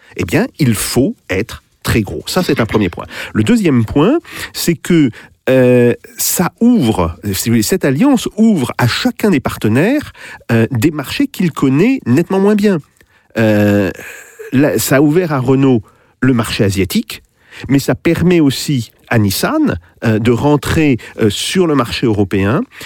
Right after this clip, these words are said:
voire sur les marchés africains, euh, et surtout, euh, de rentrer sur le marché russe. Vous savez que, euh, c'est Renault qui, euh,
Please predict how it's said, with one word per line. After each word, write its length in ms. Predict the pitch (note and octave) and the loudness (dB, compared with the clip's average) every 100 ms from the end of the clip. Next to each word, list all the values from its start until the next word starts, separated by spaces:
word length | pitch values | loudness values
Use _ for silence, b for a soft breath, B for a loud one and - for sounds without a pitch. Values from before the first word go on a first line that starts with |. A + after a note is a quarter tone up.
| B - | B -4
voire 680 | A#2+ A2 D#3 E3+ E3 D3 - B | -2 0 2 2 2 0 -4 B
sur 240 | - - C#3+ | -10 -2 0
les 60 | |
marchés 300 | B2 A#2+ - | 0 -2 -4
africains, 480 | B2 - A2+ A#2 A3 - B B - | -4 -6 -6 -6 -6 -10 B B 0
euh, 240 | A#2 A2+ - | 2 2 0
et 100 | D#3 | -4
surtout, 540 | - A2+ - B3 D#4+ - b - | -4 -8 -4 -2 -2 -2 b -2
euh, 440 | B2 A#2 A2+ G#2+ G#2+ | 2 4 4 4 2
de 100 | A#2+ | 0
rentrer 320 | B2 A#2 A#3+ | 0 0 0
sur 220 | A3+ E3 | 0 0
le 60 | C#3+ | 0
marché 240 | C#3+ - | 0 0
russe. 280 | G3+ A3 - B B - | 2 0 -2 B B -4
Vous 80 | |
savez 220 | A2+ D#3 D#3 | 0 0 0
que, 220 | - G#2 B - A2+ | 0 -2 B -8 0
euh, 300 | A2+ A2 A2 | 2 4 2
c'est 260 | - - C3 | 0 0 0
Renault 520 | G2+ C3+ E3 E3+ C3+ b b _ | 0 0 2 2 2 b b _
qui, 300 | - C#3 A2+ B - G#2+ | -2 2 0 B -6 0
euh, 280 | G#2 G2 | 2 2